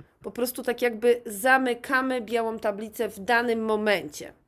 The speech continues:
Natomiast można ją otworzyć, jeśli jesteśmy na każdym innym slajdzie. To pojawia się to samo i uczeń też to samo w tym momencie oczywiście widzi, bo uczestnik widzi to, co my mu pokazujemy.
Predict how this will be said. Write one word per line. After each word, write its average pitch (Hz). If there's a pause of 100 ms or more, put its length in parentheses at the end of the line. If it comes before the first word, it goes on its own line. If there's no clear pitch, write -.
(560)
Natomiast 262
można 240
ją 220
otworzyć, 208 (420)
jeśli 214
jesteśmy 254
na 269
każdym 302
innym 233
slajdzie. 165 (440)
To 247
pojawia 294
się 269
to 254
samo 269 (420)
i 233
uczeń 262 (180)
też 226
to 240
samo 208
w 208
tym 226
momencie 190
oczywiście 226
widzi, 190
bo 185
uczestnik 226
widzi 208
to, 214
co 220
my 208
mu 214
pokazujemy. 226